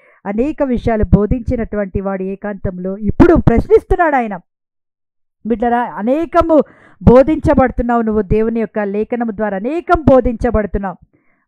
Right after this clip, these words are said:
బోధించబడ్డాక దేవుడు ఏం చేస్తాడంటే ఒక కష్టము, ఒక బాధనో,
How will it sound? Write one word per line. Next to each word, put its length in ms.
బోధించబడ్డాక 1120
దేవుడు 480
ఏం 260
చేస్తాడంటే 680
ఒక 160
కష్టము, 720
ఒక 160
బాధనో, 600